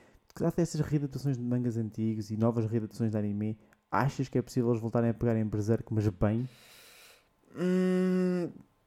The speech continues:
Speaker 1: Achas que algum estúdio se mete à frente para tentar fazer uma, uma definitiva adaptação de Berserk, mas bem feita?
Speaker 2: Eu acho,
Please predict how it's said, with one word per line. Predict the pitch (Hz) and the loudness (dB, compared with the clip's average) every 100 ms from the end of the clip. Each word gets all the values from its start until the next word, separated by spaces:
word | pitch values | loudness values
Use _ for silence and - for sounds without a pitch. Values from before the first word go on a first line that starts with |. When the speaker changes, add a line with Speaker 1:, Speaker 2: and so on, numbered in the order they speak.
| - - | -6 0
Speaker 1:
Achas | 139 | 0
que | - | 2
algum | 143 135 | 2 2
estúdio | - 135 123 | 0 -2 -2
se | - | -2
mete | 131 123 | 0 0
à | 123 | -2
frente | - 123 110 | 0 -2 -2
para | - | -4
tentar | 117 113 | -2 -2
fazer | 120 120 117 | -2 0 0
uma, | 117 117 113 | 2 2 2
uma | 123 | -2
definitiva | 113 - - 131 135 123 | -2 -4 2 4 4 4
adaptação | 127 123 123 127 | 4 2 -2 -2
de | 117 | 0
Berserk, | 113 120 117 120 | 2 2 2 -2
mas | 107 | -2
bem | 104 127 123 | 2 4 4
feita? | - 123 123 107 | 2 0 0 0
Speaker 2:
Eu | 180 196 | 4 4
acho, | 202 196 - | 4 2 -2